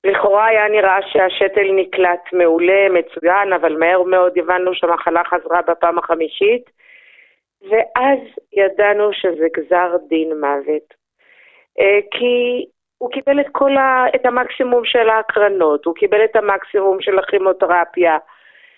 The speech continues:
ויותר לא היה להם מה להציע לנו. וידענו שזה גזר דין מוות, אם לא היום, מחר, אם לא מחר, מחרתיים. ישבנו וחיכינו. וזה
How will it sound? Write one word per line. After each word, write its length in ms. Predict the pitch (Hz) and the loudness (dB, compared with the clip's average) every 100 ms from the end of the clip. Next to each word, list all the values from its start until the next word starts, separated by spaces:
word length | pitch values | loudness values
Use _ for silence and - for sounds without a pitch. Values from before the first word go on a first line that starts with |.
| _ - | _ 0
ויותר 400 | 214 220 254 262 | 2 2 0 0
לא 160 | 262 | 2
היה 220 | 254 254 240 | 2 2 2
להם 260 | 240 226 | 2 2
מה 140 | 214 220 | 2 2
להציע 480 | 220 214 - 208 | 0 0 0 2
לנו. 500 | 196 175 160 151 - _ _ _ _ _ - | 2 0 -2 -8 -10 _ _ _ _ _ -6
וידענו 1120 | 180 196 214 214 214 214 214 214 226 247 277 | 0 2 4 4 4 4 2 2 0 0 -2
שזה 380 | 277 277 247 262 247 247 247 247 214 | -2 -2 0 0 2 2 2 0 -4
גזר 280 | 196 226 226 233 | -2 0 0 0
דין 240 | 233 226 | -2 -2
מוות, 440 | 214 214 185 180 | -2 -2 -2 -4
אם 140 | 180 185 | -4 0
לא 100 | 202 | 2
היום, 480 | 208 208 214 208 196 | 2 2 2 0 -2
מחר, 500 | - 180 190 190 175 | -4 0 0 0 -2
אם 100 | 165 | -4
לא 120 | 165 165 | -2 -2
מחר, 420 | 160 - 202 190 | -2 0 0 0
מחרתיים. 920 | 185 165 160 160 - 196 202 185 175 - _ _ _ _ _ _ | -2 -4 -2 -2 0 0 2 0 -2 -8 _ _ _ _ _ _
ישבנו 440 | 180 - 190 196 220 | -6 0 0 0 -2
וחיכינו. 640 | 214 - 208 - 196 185 175 _ _ _ _ _ _ _ _ _ _ _ - | -2 -4 -10 -8 -8 -8 -14 _ _ _ _ _ _ _ _ _ _ _ -6
וזה 840 | 165 180 185 185 190 185 165 | -2 2 2 2 2 0 -2